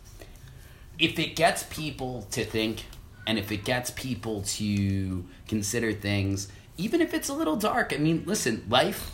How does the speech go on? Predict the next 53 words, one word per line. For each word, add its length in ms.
has 300
duality. 640
There 160
is 300
light 300
and 160
dark 380
in 140
life. 380
And 340
this 360
episode, 680
I 80
mean, 240
for 100
me, 300
and 100
I 80
can, 180
I 60
can 160
say 160
this, 180
I 80
don't 140
wanna 180
bring 240
people 300
down, 340
but 320
I 40
do 220
wanna 220
bring 240
some 200
awareness 540
out 220
there 160
that, 240
like, 260
you 140
know, 140
depression, 560
anxiety, 520
mental 340
health, 260
those 180
are 260
issues, 400
and 120
they're 100
important 560
to, 320